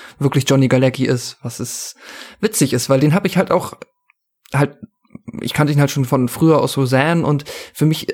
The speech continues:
hat aber generell so, weil ich jetzt auch nicht so viele von diesen Teenie-Komödien und so weiter kenne, hat so der ganze Cast für mich, und das ist nicht mal negativ gemeint, aber ich hab das immer so mit einer, das ist für mich eher so eine Sitcom-Riege, auch,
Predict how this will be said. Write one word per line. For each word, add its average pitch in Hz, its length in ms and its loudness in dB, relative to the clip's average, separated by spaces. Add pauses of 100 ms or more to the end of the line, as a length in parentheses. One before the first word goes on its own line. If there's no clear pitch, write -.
hat 156 260 -2
aber 151 180 0
generell 156 480 4
so, 147 600 2 (480)
weil 143 140 2
ich 139 80 -4
jetzt 151 140 0
auch 147 80 0
nicht 147 160 0
so 175 320 4
viele 160 320 2
von 156 200 0
diesen 143 380 0
Teenie-Komödien 156 720 2
und 135 100 0
so 139 120 -6
weiter 139 180 0
kenne, 156 400 0 (340)
hat - 140 -8
so 156 60 0
der 147 100 4
ganze 170 360 0
Cast 170 320 0
für 165 100 0
mich, 165 360 0 (260)
und 135 80 -6
das 139 120 -2
ist 143 100 -6
nicht 170 160 2
mal 147 100 4
negativ 170 440 2
gemeint, 180 360 0
aber 147 120 0
ich 151 100 -2
hab 170 140 -6
das 160 160 -4
immer 180 180 2
so 170 140 0
mit 175 220 2
einer, 165 360 2 (760)
das - 140 -8
ist 165 100 -6
für 202 80 2
mich 202 120 0
eher 180 120 2
so 175 40 2
eine 180 120 4
Sitcom-Riege, 127 920 0 (200)
auch, 131 160 -4